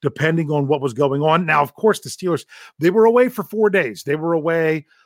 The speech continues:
Thursday, Friday, Saturday, Sunday. That's mandated by, uh, the collective bargaining agreement. But the extra practices they got in earlier in the week, um, and then the bonus practice they got in on Monday,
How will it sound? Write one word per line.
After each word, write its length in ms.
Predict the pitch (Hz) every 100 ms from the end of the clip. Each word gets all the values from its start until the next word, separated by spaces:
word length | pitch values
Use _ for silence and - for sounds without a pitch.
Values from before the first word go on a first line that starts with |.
| _ -
Thursday, 320 | 180 165 170
Friday, 360 | - 160 156
Saturday, 360 | 139 165 151 151
Sunday. 340 | - 160 117
That's 320 | 104 117 - -
mandated 520 | 147 147 147 143 135
by, 380 | 143 139 131 131 - - _
uh, 240 | 131 135 120
the 140 | 113 127
collective 380 | 151 143 135
bargaining 360 | 123 143 127 117
agreement. 460 | 107 113 104 90 _
But 140 | 127 - -
the 200 | 139 156
extra 300 | 160 - 180
practices 460 | 180 170 - 147
they 80 | 147
got 200 | 143 135
in 120 | 123
earlier 240 | 156 214 214
in 40 |
the 80 | 208
week, 380 | 202 208 - - - - - - -
um, 340 | 156 143 160 - _
and 240 | 165 147 135
then 160 | 156
the 120 | 151
bonus 360 | 113 160 156 143
practice 400 | - 139 - 147
they 100 | 147
got 220 | 135 139
in 100 | 127
on 140 | 117 123
Monday, 640 | 170 196 196 190 185